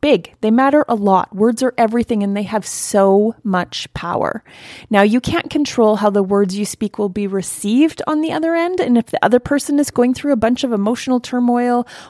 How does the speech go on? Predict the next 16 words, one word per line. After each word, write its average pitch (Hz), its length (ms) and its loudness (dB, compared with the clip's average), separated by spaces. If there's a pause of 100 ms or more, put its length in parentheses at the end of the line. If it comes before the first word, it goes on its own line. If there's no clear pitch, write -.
or 202 160 2
they're 214 160 4
really 247 240 0
attached 240 480 -4
to 247 100 -4
something, 233 520 2
or 190 80 2
they're 202 180 0
struggling 233 480 0
with 220 160 0
their 220 180 2
trigger 240 300 -4
responses, 233 760 -2 (520)
they're 233 200 4
going 269 280 0
to 226 340 -2